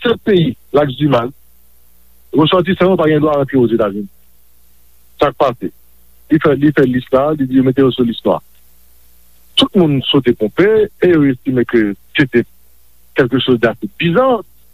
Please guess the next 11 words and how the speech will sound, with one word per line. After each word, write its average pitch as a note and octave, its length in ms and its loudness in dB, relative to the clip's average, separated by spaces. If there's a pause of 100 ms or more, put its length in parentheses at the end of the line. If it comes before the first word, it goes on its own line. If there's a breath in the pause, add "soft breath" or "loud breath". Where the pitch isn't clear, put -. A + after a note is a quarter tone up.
(400)
ke - 100 4 (1120)
ke C#3+ 100 2
le, B2+ 160 2
le, B2+ 220 0
le, C3+ 300 4
le, A#2 240 -6
les C3 260 0
Etats-Unis C3 440 -4
ke C3 80 2
ou A#2 100 0
konsidere A#2+ 480 0